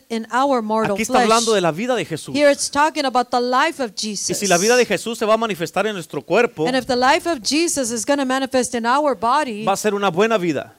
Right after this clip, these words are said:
Speaker 1: it's gonna be a good life.
Speaker 2: Nuestros cuerpos van a estar bien.
Speaker 1: Our bodies are gonna be good.
Speaker 2: Amén. Y por eso en Salmo noventa y uno diez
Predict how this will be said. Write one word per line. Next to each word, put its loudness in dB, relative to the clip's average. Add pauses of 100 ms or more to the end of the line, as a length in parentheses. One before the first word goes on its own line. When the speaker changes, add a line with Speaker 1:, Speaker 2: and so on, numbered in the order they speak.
Speaker 1:
it's -4
gonna -2
be -2
a 0
good -4
life. -6
Speaker 2:
Nuestros -2
cuerpos 2
van 0
a -4
estar -2
bien. 0
Speaker 1:
Our 0
bodies 4
are 0
gonna -2
be -2
good. -2 (160)
Speaker 2:
Amén. 2
Y -2
por 4
eso 0
en -4
Salmo 4
noventa 0
y 0
uno 0
diez 4